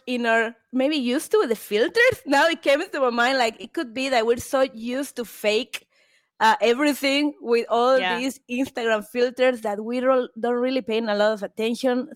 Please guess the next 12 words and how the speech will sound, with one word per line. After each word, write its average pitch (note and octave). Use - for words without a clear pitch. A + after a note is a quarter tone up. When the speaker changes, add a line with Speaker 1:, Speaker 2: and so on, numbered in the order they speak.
Speaker 1:
uh, G3+
around G3+
us. G#3
And G3
it C#4
could D4
be C4+
that, A#3
it C4+
could C4+
be B3
that A3